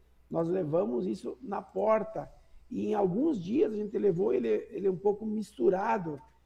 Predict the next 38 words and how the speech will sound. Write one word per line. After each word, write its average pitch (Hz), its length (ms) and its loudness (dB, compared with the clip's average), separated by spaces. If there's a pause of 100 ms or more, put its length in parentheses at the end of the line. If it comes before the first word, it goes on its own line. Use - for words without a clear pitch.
(160)
Então 208 240 -4
deu 220 580 0 (100)
um 170 60 -12
volume 185 380 2
maior, 190 440 0
que 196 80 -8
eles 175 120 -4
demoraram 190 400 -2
um 202 40 -6
pouco 208 280 -6
mais 190 240 -4
pra, 190 440 -4 (1200)
pra 165 120 0
fazer 185 340 2
essa, 202 280 0
essa 170 340 -6
triagem, 180 680 2 (120)
né? - 340 -6 (540)
Então, 196 560 -4
é, 165 100 -6
é, 151 460 -8
eu 151 80 -8
quero 208 220 -2
que 208 160 -2
as 175 180 -6
pessoas 190 380 -4
compreendam 202 720 -4 (380)
que 160 80 -8
foi 214 200 0
um 220 160 -4
período 190 360 0
de 190 100 0
transição, 190 760 -2 (180)
foi - 280 6
no 185 120 0
final 196 300 -2
do 175 180 -2
ano, 220 400 -4